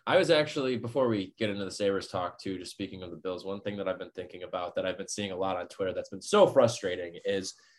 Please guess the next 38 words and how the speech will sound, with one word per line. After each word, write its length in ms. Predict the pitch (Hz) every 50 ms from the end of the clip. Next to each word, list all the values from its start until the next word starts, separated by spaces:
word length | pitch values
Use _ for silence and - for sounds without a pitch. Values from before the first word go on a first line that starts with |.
| _ _ -
you 80 | 143
know, 140 | 147 151 143
I 120 | 139 151 156
get 160 | 151 196 196
the 40 | 160
premise 460 | - - 143 131 143 151 151 151 -
of 140 | 127 113 98
just 360 | 110 113 117 - - - _ _ - - 120 113 - - - 123 113 - _
our 160 | 127 147 156
core 320 | 151 - 160 175 170 165 165
is 120 | 139 123
young 440 | 120 139 131 131 139 147 156 151 - -
and, 220 | 120 120 113 113
like, 240 | 113 113 110 113 117
Allen 240 | 123 127 127 127 123
is 180 | 120 113 107 117
amazing 600 | - 120 120 120 120 120 120 117 127 123 120 120
and 120 | 117 113 110
a 40 | 110
freak 360 | - - 120 123 120 117 117
and 100 | 117 113
is 120 | 113 104
going 220 | 104 113 113 113 110
to 60 | 110
continue 440 | - 117 104 - 113 110 113 113 107
to 100 | - 110
be 120 | 110 107
good 300 | 104 107 107 110 110 113
for 300 | 107 - - 110 110 117
sure. 380 | 117 - - 107 107 110 107 107
And 160 | 104 101 104
we 220 | 104 104 104 98 -
have 160 | 95 110 101
now 200 | 104 107 104 104
seen 260 | 104 - - 104 104
that 160 | 104 98 92 92
he 80 | 107
just 240 | 98 101 - - -